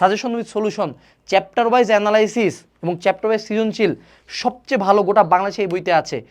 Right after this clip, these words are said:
কলেজের পরীক্ষা দিবা, এই বিশ্বাস যদি না হয়, ইয়ার ফাইনালের আগের দিন আমার টপিকগুলো দেখে যেও, ইয়ার ফাইনালের আগের দিন আমার টপিকগুলো দেখে যাও। যদি কমন না আসে,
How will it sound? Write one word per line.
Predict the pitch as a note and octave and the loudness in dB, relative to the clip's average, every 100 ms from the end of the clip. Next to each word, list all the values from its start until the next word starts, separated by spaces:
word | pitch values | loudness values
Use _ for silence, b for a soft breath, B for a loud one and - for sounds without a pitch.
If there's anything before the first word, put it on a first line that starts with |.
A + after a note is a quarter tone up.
| b b | b b
কলেজের | E3 G#3 B3 | 2 4 2
পরীক্ষা | A3 B3 - B3 | 2 0 0 -2
দিবা, | A#3+ A#3+ | 2 2
এই | F#3 | 2
বিশ্বাস | D3 E3+ A#3 | -4 -4 -4
যদি | G3+ G#3 | -2 0
না | A3 | 2
হয়, | G#3 B3 C#4 b b - | 2 2 0 b b 2
ইয়ার | F3 B3+ | 8 8
ফাইনালের | B3 B3 C4 B3+ | 8 2 4 4
আগের | A3 G#3 G3 | 4 4 0
দিন | G#3 | 0
আমার | G3+ G3+ | 0 2
টপিকগুলো | G3 F#3+ F3 E3+ | 0 0 0 0
দেখে | D#3 D#3+ | 2 -2
যেও, | B2+ A2 - _ _ _ _ _ _ - | -4 -6 -10 _ _ _ _ _ _ 0
ইয়ার | F3 A3 | 6 6
ফাইনালের | A#3+ A#3+ B3 | 4 2 8
আগের | A3 G#3+ | 8 8
দিন | B3 | 4
আমার | A3 A3 | 6 6
টপিকগুলো | G#3 G#3 G#3+ G#3 | 2 2 2 2
দেখে | G3+ G#3 | 0 0
যাও। | A3+ | -2
যদি | G#3 G3+ | -4 -4
কমন | G#3+ A#3 | -2 -2
না | A3+ G#3 | 2 2
আসে, | E3 C#3+ | 2 -2